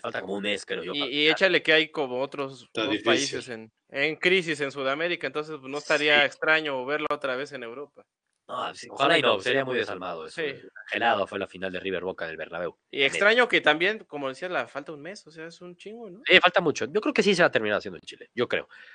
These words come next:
Speaker 1: Pero bueno, este, ya hablaremos en su momento de la final, quién es nuestro gallo, quién ganará. Ya para terminar, siento que Santiago se quedó friseado desde que dije lo del Piojo.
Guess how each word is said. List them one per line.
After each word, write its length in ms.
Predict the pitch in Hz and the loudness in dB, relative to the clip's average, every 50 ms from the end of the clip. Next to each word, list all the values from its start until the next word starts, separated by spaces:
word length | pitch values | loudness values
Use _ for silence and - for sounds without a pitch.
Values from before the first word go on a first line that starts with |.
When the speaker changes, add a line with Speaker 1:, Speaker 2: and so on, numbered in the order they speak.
| - _ - | -12 _ 6
Speaker 1:
Pero 160 | 120 120 127 | 8 10 10
bueno, 180 | 135 123 95 - - - - - - - - | 10 10 8 4 -8 -18 -20 -20 -20 -2 4
este, 420 | 127 131 131 127 - - 135 123 | 8 8 8 8 6 4 4 6
ya 80 | 135 160 | 8 10
hablaremos 560 | 170 165 151 156 156 160 156 156 143 127 - | 10 10 10 10 10 8 8 6 4 4 2
en 80 | 127 110 | 0 0
su 100 | - 113 | 0 -2
momento 380 | 110 113 127 135 135 131 135 120 | 0 2 2 2 2 2 4 4
de 80 | 117 | 4
la 80 | 110 104 | 4 4
final, 500 | - 113 110 123 131 139 139 139 131 117 | 0 0 0 2 4 4 4 4 0 -2
quién 160 | - - 120 120 | -6 -6 -6 -4
es 60 | 110 | -4
nuestro 240 | 101 95 - 104 107 | -6 -6 -6 -2 0
gallo, 180 | 113 127 123 104 | 2 4 2 2
quién 140 | - 120 110 | 2 0 -2
ganará. 420 | 113 104 - 110 123 131 135 127 - - - _ _ _ _ | -2 0 2 4 6 6 4 4 0 -8 -20 _ _ _ _
Ya 180 | 117 143 151 | 6 6 8
para 140 | 143 151 123 | 8 8 8
terminar, 260 | - 123 113 127 156 151 | 8 8 8 8 6 4
siento 180 | - 185 196 202 | 4 2 2 2
que 80 | 165 | 4
Santiago 240 | - 131 127 170 170 | 4 6 8 8 8
se 80 | 147 139 | 8 6
quedó 140 | 123 151 147 | 4 4 4
friseado 340 | - 139 - - 143 139 131 | 2 2 4 8 8 10 10
desde 140 | 110 107 98 | 8 6 6
que 100 | - 110 | 4 4
dije 180 | 120 120 120 104 | 2 4 4 4
lo 80 | 98 | 6
del 120 | 98 98 92 | 6 4 4
Piojo. 400 | - 135 139 127 143 156 185 - | 6 6 6 6 4 0 -2 -4